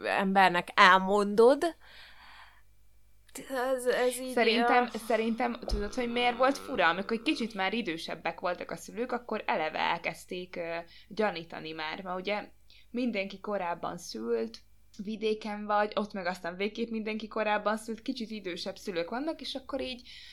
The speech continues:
Speaker 2: elkezd-, elkezdtek ezen gondolkodni, hogy így vajon miért, biztos akkor nem sikerült. Tudod, ezek a sztereotípiák, hogy miért, miért fog a cörökbe, meg ugye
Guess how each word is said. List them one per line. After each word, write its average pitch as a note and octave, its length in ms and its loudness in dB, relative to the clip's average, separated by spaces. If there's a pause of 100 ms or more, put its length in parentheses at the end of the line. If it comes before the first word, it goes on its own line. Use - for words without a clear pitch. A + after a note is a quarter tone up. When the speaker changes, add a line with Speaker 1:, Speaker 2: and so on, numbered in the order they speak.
(300)
Speaker 2:
elkezd-, G#3 680 -2
elkezdtek F#3+ 500 -2
ezen F#3 260 -6
gondolkodni, E3+ 680 -6
hogy D#3+ 80 -6
így D#3+ 180 -10
vajon F3+ 300 -6
miért, - 500 -8
biztos - 380 -14
akkor F3+ 300 -10
nem F#3 240 -8
sikerült. - 540 -12
Tudod, F#3 300 -16
ezek F3 300 -10
a F#3 60 -10
sztereotípiák, - 1000 -8
hogy F3+ 160 -10
miért, E3+ 420 -10 (360)
miért E3+ 280 -8
fog F3 160 -12
a E3+ 100 -6
cörökbe, D#3+ 560 -8
meg D#3+ 200 -10
ugye E3 280 -6